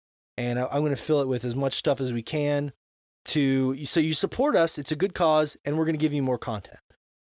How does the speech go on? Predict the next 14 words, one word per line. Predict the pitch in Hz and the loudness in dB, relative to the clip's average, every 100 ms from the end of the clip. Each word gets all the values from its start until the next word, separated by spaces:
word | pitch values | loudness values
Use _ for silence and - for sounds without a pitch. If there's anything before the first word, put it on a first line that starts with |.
| _ - | _ -6
Um, | 117 117 113 113 110 _ _ _ - - | -2 -2 -2 -2 -6 _ _ _ -20 -10
so | - 147 135 127 | -2 2 4 4
don't | 120 147 147 151 | 2 0 0 -2
forget | 147 143 | -4 -4
to | 139 | -2
head | 127 | 0
over | 131 123 | 0 0
to | |
patreon | 113 131 - 127 | -2 -4 -2 -2
dot | 120 117 | -2 -2
com | 123 113 | -4 -4
slash | - 117 110 | -2 -4 -2
sword | 117 110 | -4 -4
chomp. | - 113 | -4 -6